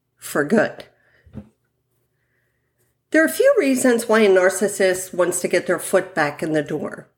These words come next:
The number one reason is they need to win. They can't stand being ignored or rejected. And if you left them, whew,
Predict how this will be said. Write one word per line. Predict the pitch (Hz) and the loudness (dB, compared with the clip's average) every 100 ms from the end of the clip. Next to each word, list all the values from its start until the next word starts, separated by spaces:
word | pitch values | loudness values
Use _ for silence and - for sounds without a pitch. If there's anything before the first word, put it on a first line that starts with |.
| _ _ | _ _
The | - | -4
number | 180 180 175 | -2 0 0
one | 190 247 330 | 2 4 2
reason | 208 151 147 175 170 208 247 - | 0 0 -2 -2 0 0 -2 0
is | 185 180 190 185 - | 0 2 0 -2 -6
they | 190 180 | -2 -2
need | 185 151 151 | -2 -2 -4
to | 185 | -2
win. | 208 139 - 135 - _ _ _ _ _ _ | -2 -2 -6 -14 -20 _ _ _ _ _ _
They | 202 175 | -2 -2
can't | - - 269 254 | -2 0 0 0
stand | - - - - _ 233 240 233 202 139 135 - _ | -4 -4 -6 -12 _ -2 0 2 2 0 -6 -18 _
being | 196 208 220 | 0 2 4
ignored | 220 202 190 170 170 165 156 - - | 4 2 0 -2 -2 -4 -6 -8 -6
or | 156 | -4
rejected. | 156 147 165 156 - - - - | -6 -6 -6 -6 -12 -12 -12 -8
And | 185 175 | -4 -2
if | 160 - | -4 -8
you | 170 254 | -2 0
left | 285 247 247 | 0 -4 -4
them, | - 208 285 330 - _ _ | 0 2 2 -4 -10 _ _
whew, | 226 214 | -4 -4